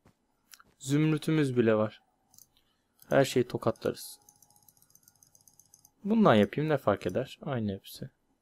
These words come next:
Yeter o kadar. Bunlar da Diamond'a yakın güçleri var. Gayet işe yarıyorlar.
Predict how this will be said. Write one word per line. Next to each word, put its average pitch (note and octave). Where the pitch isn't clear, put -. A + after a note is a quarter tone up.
Yeter C#3
o G2+
kadar. -
Bunlar E3+
da C3+
Diamond'a A#2+
yakın A#2+
güçleri G#2
var. G#2+
Gayet G2+
işe -
yarıyorlar. G#2